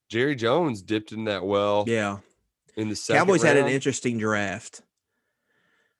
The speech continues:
Speaker 1: They drafted a lot of defensive backs.
Speaker 2: <laughs>
Speaker 1: Oh, like, three. Like,
Speaker 2: Just,
Speaker 1: they
Speaker 2: I mean, just essentially all, like, defense. Like,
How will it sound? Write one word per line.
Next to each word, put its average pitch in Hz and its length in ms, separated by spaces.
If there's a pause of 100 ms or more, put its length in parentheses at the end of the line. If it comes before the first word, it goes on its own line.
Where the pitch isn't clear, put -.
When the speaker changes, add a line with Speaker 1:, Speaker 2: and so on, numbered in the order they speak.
(220)
Speaker 1:
They 120 100
drafted 160 300
a 160 60
lot 131 240
of 127 80
defensive 113 400
backs. 95 500
Speaker 2:
<laughs> - 380
Speaker 1:
Oh, 113 160
like, 110 160 (200)
three. 147 420 (260)
Like, 110 200
Speaker 2:
Just, 131 500
Speaker 1:
they 110 60
Speaker 2:
I 131 120
mean, 120 240
just 139 340
essentially 156 500
all, 120 300
like, 110 160
defense. 117 420
Like, 104 380